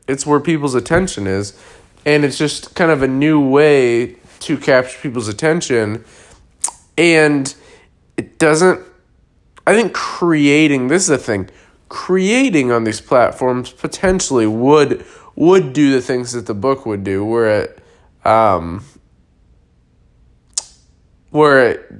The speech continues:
could, I guess, help abstract thinking, but at the same time, it's pretty, I don't know. The thing about a book is you absorb the knowledge, and then you, you're supposed to ponder it, which I struggle doing. I kind of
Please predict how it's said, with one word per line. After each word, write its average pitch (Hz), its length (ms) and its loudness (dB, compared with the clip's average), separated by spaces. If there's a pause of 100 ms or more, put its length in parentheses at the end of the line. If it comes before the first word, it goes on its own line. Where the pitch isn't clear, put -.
(200)
could, 143 720 4
I 123 160 2
guess, 123 400 -2
help 120 300 0
abstract 113 600 -2
thinking, 123 420 -8
but 123 320 -2 (360)
at - 60 -20
the 160 80 -10
same 117 360 0
time, 107 280 -2
it's 95 180 -8
pretty, 104 640 -6 (1120)
I 110 160 2
don't - 180 -12
know. - 160 -18 (600)
The 160 100 -6
thing 233 140 4
about 202 200 4
a 139 60 2
book 170 460 2
is 151 280 -4
you 139 480 -2
absorb 143 680 2
the 131 100 0
knowledge, 131 640 0
and 147 180 -6
then 151 80 -2
you, 127 180 -4 (240)
you're 151 140 0
supposed 208 380 0
to - 80 -8
ponder 135 640 -6
it, - 160 -12
which 127 260 -4
I 131 160 4
struggle 120 400 0
doing. 110 280 -2
I 107 100 -4
kind 117 200 -4
of 95 240 -8